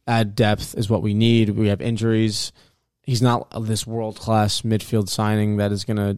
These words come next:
change the way in which we play, but, um, it's a good signing, and that's all I can ask for.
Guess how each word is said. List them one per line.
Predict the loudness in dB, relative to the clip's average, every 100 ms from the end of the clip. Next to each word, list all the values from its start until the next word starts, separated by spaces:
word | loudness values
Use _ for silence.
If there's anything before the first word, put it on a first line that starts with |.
| -4
change | -2 -2 -2 0
the |
way | 2 2
in | 2 -2
which | -6 -8
we | -8
play, | 0 2 4 2
but, | 0 -2 -2 _ _ _ _ _ _ _ -4
um, | 0 2 2 0 -2 -8 _ _ _ _ -8
it's | -4 0
a |
good | 0 0
signing, | 0 2 2 2 0 -4 _
and | -4 -2
that's | -2 -2
all | 0 0 -2 -6 _ _ _ _ _ _ -6
I | -4
can | 0
ask | 0 0 0
for. | 0 0